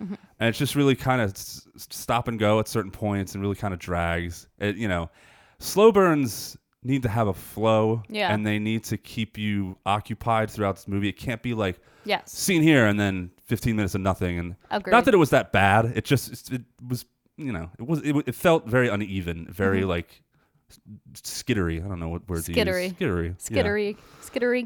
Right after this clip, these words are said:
Speaker 2: Uh,
Speaker 1: dinky
Speaker 2: yep,
Speaker 1: dink.
Speaker 2: and all that jizz.
Speaker 1: Yep.
Speaker 2: Um, and then two, the movie never really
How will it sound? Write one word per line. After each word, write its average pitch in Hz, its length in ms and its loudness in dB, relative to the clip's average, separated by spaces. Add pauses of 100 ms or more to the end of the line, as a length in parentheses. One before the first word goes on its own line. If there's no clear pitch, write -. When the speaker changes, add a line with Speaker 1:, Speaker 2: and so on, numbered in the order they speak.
(200)
Speaker 2:
Uh, - 20 -6
Speaker 1:
dinky 233 240 -4
Speaker 2:
yep, 202 100 2
Speaker 1:
dink. 202 320 -8
Speaker 2:
and 104 100 -4
all 101 100 -2
that 98 160 0
jizz. 87 420 -4 (340)
Speaker 1:
Yep. - 140 -6
Speaker 2:
Um, 98 500 0 (440)
and 127 180 2
then 139 200 4
two, 185 580 6 (1300)
the 139 100 0
movie 220 320 4
never 139 880 6
really 117 680 2